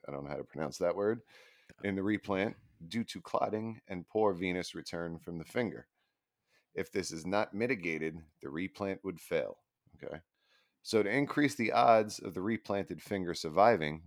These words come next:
we would put leeches on the finger to drain the congested venous blood from the finger and keep the arterial blood supply flowing.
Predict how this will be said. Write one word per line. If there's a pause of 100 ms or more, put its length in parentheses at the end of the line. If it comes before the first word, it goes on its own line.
we
would
put
leeches
on
the
finger
to
drain
the
congested
venous
blood
from
the
finger (400)
and
keep
the
arterial
blood
supply
flowing.